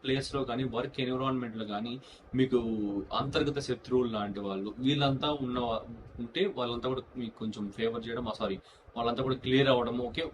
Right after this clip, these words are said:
మీరు వాళ్ళని కాంక్వైర్ చేయడం, ఇలాంటివన్నీ జరిగి వర్క్ ప్లేస్ పాలిటిక్స్ లో మీకు బెటర్‌మెంట్ ఉండడం, వర్క్ ప్లేస్ పాలిటిక్స్ అనేవి తగ్గడం మీ పైన, and ప్రెషర్స్ అనేటివి మంచిగా హ్యాండిల్ చేసుకోగలగడం, and మీ యొక్క డైలీ లైఫ్ రొటీన్ అనేది కొంచెం జంబుల్డ్ అయిపోయి డిస్టర్బ్డ్‌గా ఉంటే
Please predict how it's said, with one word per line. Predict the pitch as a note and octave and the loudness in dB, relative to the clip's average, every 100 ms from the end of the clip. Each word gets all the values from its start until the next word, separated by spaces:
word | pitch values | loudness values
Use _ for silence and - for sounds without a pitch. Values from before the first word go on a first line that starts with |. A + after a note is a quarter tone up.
| - | -6
మీరు | B2 B2 | -2 0
వాళ్ళని | A#2 A2 A2 A2 | 2 2 2 0
కాంక్వైర్ | A2+ B2 C3 C3 A#2 | 0 0 2 0 0
చేయడం, | A#2 A#2 - - - A#2+ | -4 -4 -8 -18 -10 0
ఇలాంటివన్నీ | A#2+ A#2+ A#2+ A2+ | 0 2 0 2
జరిగి | B2 D3+ | 2 4
వర్క్ | B2+ A#2 - | 2 2 0
ప్లేస్ | C#3+ - A#2+ | 0 0 2
పాలిటిక్స్ | B2 B2+ C3+ - | 2 2 0 0
లో | D3 | -2
మీకు | C3+ B2+ | -2 -2
బెటర్‌మెంట్ | A2 A2 B2 A#2+ A2+ | -2 0 0 -2 -4
ఉండడం, | A2 G#2+ G#2+ | -4 -4 -4
వర్క్ | A2 | -4
ప్లేస్ | C3 B2+ - | -4 -4 -4
పాలిటిక్స్ | A#2 A2+ - | -6 -6 -8
అనేవి | A#2 A#2 | -10 -4
తగ్గడం | - G#2+ A#2 A2 | -4 -2 -2 -2
మీ | G#2 G#2 | -2 -4
పైన, | G2+ G#2 - - - - A2+ | -6 -6 -10 -18 -20 -4 -2
and | A2 B2+ | 0 2
ప్రెషర్స్ | B2+ C3+ D3+ C#3 | 4 4 2 2
అనేటివి | C3+ C3+ | 0 2
మంచిగా | B2 A#2+ B2+ A#2+ | 0 0 0 0
హ్యాండిల్ | G#2+ A#2+ A#2+ | -2 0 0
చేసుకోగలగడం, | A2+ - G#2 G#2 G2+ G#2+ - - - - | -4 -6 -6 -4 -4 -6 -6 -18 -14 -2
and | B2 | 2
మీ | B2+ | 4
యొక్క | B2 B2 | 2 -2
డైలీ | A2+ B2 C3+ D3 | 0 4 4 6
లైఫ్ | D3 C#3 - - - B2 | 4 2 -8 -18 -10 -2
రొటీన్ | B2 C#3+ C#3 | 2 4 4
అనేది | B2+ B2 D3 F3+ - | 2 0 -2 -4 0
కొంచెం | C#3 C3+ B2+ A2+ G2+ G2+ | 0 2 0 0 -2 0
జంబుల్డ్ | A2+ A#2+ B2+ A#2+ | 0 4 4 4
అయిపోయి | A#2 B2 A#2+ A#2+ A2 A2+ | 4 0 -2 -2 -6 -8
డిస్టర్బ్డ్‌గా | - C3 B2+ A#2+ | -2 0 2 0
ఉంటే | A2+ G#2+ D#3+ | 0 -4 -4